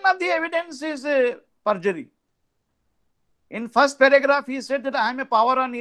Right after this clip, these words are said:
power of attorney holder." It turned out that your power of attorney is bogus.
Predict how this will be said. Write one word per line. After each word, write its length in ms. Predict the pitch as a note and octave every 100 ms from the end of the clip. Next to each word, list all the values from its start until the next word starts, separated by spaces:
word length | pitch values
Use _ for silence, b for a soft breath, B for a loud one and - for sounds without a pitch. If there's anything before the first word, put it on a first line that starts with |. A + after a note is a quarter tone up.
| A#3 G3
power 260 | G#3 A3+ B3+
of 120 | G#3+
attorney 340 | A3 A3+ G#3
holder." 360 | F#3+ F3 D#3+ C#3 _ _ _ _ _ _ _
It 180 | - B3
turned 240 | A3 A3+ B3
out 240 | D4 A#3+
that 180 | C#4 C4+
your 160 | C#4
power 320 | C4+ A#3 B3+ C4+
of 140 | C4
attorney 340 | A#3+ C4 B3+
is 120 | C4 G3+
bogus. 560 | F#3+ B3 G#3+ - -